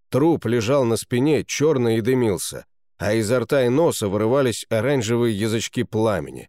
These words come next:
маленькие, красивые. Ты такое видел?" "Нет". "Ну и запах", пробормотал Миронов, рассматривая пузырёк. "Саша,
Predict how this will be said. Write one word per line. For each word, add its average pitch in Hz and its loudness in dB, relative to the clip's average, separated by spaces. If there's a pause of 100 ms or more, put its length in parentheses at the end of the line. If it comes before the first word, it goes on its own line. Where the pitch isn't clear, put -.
маленькие, 101 -2
красивые. 101 -2 (440)
Ты 123 0
такое 120 0
видел?" 107 0 (640)
"Нет". 87 -4 (680)
"Ну 120 0
и 117 2
запах", - -8 (220)
пробормотал 92 -2
Миронов, 101 0
рассматривая 98 -2
пузырёк. - -8 (500)
"Саша, - -4